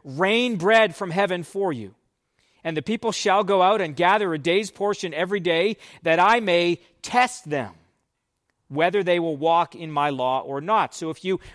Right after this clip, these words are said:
remember the story, God miraculously provided food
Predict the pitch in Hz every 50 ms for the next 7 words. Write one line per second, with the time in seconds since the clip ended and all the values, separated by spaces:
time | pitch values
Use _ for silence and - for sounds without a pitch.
0 | - - 160 147 147 175 202 220 226 214 165 123 - - - - 196 190 180 156
1 | 139 147 208 185 156 165 165 170 185 175 175 180 175 165 170 175 175 - 220 -
2 | - 220 196 190 190 - - - 185 170 - - 165 135 143 170 175 190 185 170
3 | 160 147 - - - 185 180 180 170 160 147 -